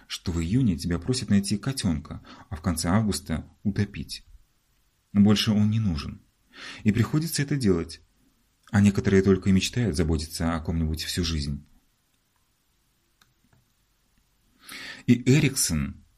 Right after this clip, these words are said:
помогал этим мечтам осуществиться. Что он искал для самого себя, никто не знал. Да и находил он, возможно, гораздо меньше, чем думали люди.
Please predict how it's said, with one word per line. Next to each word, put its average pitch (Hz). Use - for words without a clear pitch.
помогал 120
этим 123
мечтам 120
осуществиться. 95
Что -
он 113
искал 107
для 101
самого 101
себя, 123
никто 101
не 101
знал. 73
Да 104
и 104
находил 110
он, 82
возможно, 82
гораздо 85
меньше, 90
чем 82
думали 90
люди. 80